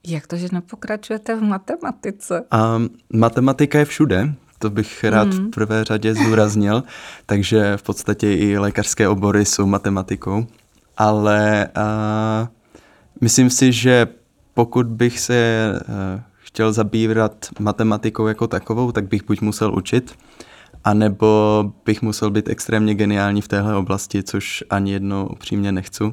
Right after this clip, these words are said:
Speaker 2: nebo nejsem. <laughs> A, eh, v té matematické třídě tak jsem poznal tolik, eh, různých, eh, nechci říkat úplně psychických nemocích, ale oni,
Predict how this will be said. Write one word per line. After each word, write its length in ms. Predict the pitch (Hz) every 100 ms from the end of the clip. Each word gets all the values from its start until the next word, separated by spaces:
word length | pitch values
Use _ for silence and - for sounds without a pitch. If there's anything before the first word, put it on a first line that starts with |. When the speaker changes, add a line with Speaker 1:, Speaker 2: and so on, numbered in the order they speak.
| -
Speaker 2:
nebo 220 | 104 98
nejsem. 480 | 95 92 - 101 127 -
<laughs> 800 | 285 - - - - _ - -
A, 800 | 101 98 98 98 98 98 120 - -
eh, 20 | - - - - - - _ -
v 120 | -
té 200 | 120 120 117 -
matematické 800 | 123 127 131 123 123 - 127 120
třídě 300 | - 113 117
tak 160 | 113
jsem 160 | 123 117
poznal 420 | - 110 117 113
tolik, 480 | 110 110 110 - -
eh, 300 | 104 104 - -
různých, 800 | 107 110 104 113 110 110 107 -
eh, 420 | 98 95 98 95 104 _ _ _ -
nechci 320 | 120 123 135
říkat 280 | 127 127 123
úplně 240 | - 127
psychických 580 | 123 - - 127 - 131
nemocích, 500 | 120 131 143 120 113
ale 220 | 113 117
oni, 380 | - 120 131 120